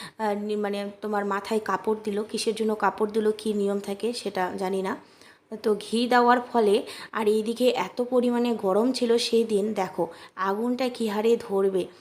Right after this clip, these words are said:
মানে আর ওই ঠাকুর মশাইয়ের দিকেই হাওয়াটা ছিল, হ্যাঁ, তাই ঠাকুর মশাইয়ের অনেক কষ্ট হচ্ছিল, বারবার সরে যাওয়া, মানে যাচ্ছিল,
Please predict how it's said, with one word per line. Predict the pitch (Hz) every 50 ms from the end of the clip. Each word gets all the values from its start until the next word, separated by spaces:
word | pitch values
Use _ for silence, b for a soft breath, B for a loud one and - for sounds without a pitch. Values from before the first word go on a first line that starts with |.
| B B B B B _
মানে | 220 220 214 214 226 240 233 226 220 B B B B B - 220 220
আর | 214 214 220 -
ওই | 226 226 226 220 220 214
ঠাকুর | 220 220 214 - - 254
মশাইয়ের | 247 247 240 240 240 254 247 233 240 240 202
দিকেই | 226 214 226 240 254
হাওয়াটা | - - - 196 196 196 214 220 240 254 254
ছিল, | 247 - 247 220 208 240 - B B B B B -
হ্যাঁ, | 233 226 220
তাই | 220 226 220 226 226 220
ঠাকুর | - 214 202 - 233
মশাইয়ের | 220 220 214 214 - 233 220 214
অনেক | 208 208 220 226 220
কষ্ট | - 214 202 196 - -
হচ্ছিল, | 233 226 214 220 - 214 220 220
বারবার | 202 202 190 190 190 214 220 214
সরে | - - - 208 208 208
যাওয়া, | 208 202 202 202 202 208
মানে | 208 208 202 202
যাচ্ছিল, | 196 196 185 190 - - - 190 190